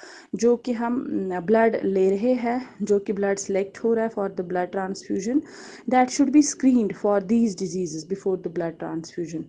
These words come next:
स्क्रीनिंग की जाती है, प्रॉपर स्क्रीनिंग की जाती है, जिसमें हम देखते हैं that the blood is free from the, from these diseases, we can go for the blood selection।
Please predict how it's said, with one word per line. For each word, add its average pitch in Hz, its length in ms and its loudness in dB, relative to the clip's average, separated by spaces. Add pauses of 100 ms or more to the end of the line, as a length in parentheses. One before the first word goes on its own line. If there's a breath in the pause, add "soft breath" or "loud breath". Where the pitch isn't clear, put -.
(400 loud breath)
स्क्रीनिंग 247 480 4
की 247 200 -4
जाती 208 440 -6
है, 202 60 0
प्रॉपर 202 320 -4
स्क्रीनिंग 226 480 -2
की 269 180 -6
जाती 208 400 -6
है, 208 160 -4
जिसमें 202 280 -8
हम 196 180 -6
देखते 185 320 -6
हैं 214 180 -4
that 190 300 -4
the 180 180 -6
blood 190 220 0
is 196 240 0
free 233 320 -2
from 208 260 -2
the, 202 120 2 (460 loud breath)
from 208 220 2
these 233 280 4
diseases, 214 560 0
we 202 140 -4
can 190 220 -2
go 180 180 -4
for 175 140 -4 (140)
the 277 120 0 (420 loud breath)
blood 208 180 0 (180)
selection। 180 500 -4